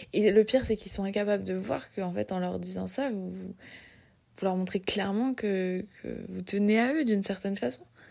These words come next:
Ils sont incapables de voir ça. Et ça, ça peut faire très, très mal, je... je... Je vous l'accorde. Vraiment, ça peut faire très mal, mais sachez que vous n'êtes pas seul et que ça fait partie des épreuves de,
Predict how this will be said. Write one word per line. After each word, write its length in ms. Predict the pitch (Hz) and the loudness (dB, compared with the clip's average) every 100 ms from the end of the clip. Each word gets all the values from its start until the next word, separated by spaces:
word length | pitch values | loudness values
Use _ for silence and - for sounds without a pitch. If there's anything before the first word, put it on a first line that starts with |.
| - - _ _ _ _ _ | -20 -20 _ _ _ _ _
Ils 40 | - | -4
sont 140 | - | -2
incapables 380 | 208 214 208 202 | -2 -4 -4 -4
de 80 | 202 | -6
voir 180 | - - | -8 -12
ça. 100 | 214 - _ _ _ _ _ _ _ _ | -14 -20 _ _ _ _ _ _ _ _
Et 60 | 196 | -2
ça, 220 | 175 190 | 0 0
ça 160 | - 175 | -2 -2
peut 140 | - | -2
faire 180 | 175 180 | -4 -2
très, 200 | - 240 | 0 2
très 160 | 247 277 | 2 2
mal, 260 | 269 208 | 2 2
je... 260 | 185 185 185 | 2 0 -2
je... 100 | - - - - - - - - | -6 -14 -16 -14 -16 -18 -20 -20
Je 100 | - | -8
vous 60 | - | 2
l'accorde. 420 | 196 196 208 190 208 - | 4 4 2 -2 -6 -8
Vraiment, 260 | 190 196 | -4 -2
ça 120 | 196 | -2
peut 60 | 185 | -2
faire 180 | - 185 | -4 -6
très 140 | - | -2
mal, 160 | 196 208 | 0 2
mais 100 | 185 | 2
sachez 220 | 180 196 | 0 -2
que 80 | - | -4
vous 120 | 185 | -6
n'êtes 140 | 185 - | -6 -2
pas 180 | 202 | 2
seul 160 | 196 202 | 4 6
et 60 | 196 | 4
que 60 | |
ça 100 | 180 | 0
fait 160 | 180 180 | -4 -6
partie 420 | - 180 - 208 | -6 -2 2 2
des 160 | 185 180 | 0 -6
épreuves 260 | - 180 | -6 -6
de, 220 | 175 170 | -4 -6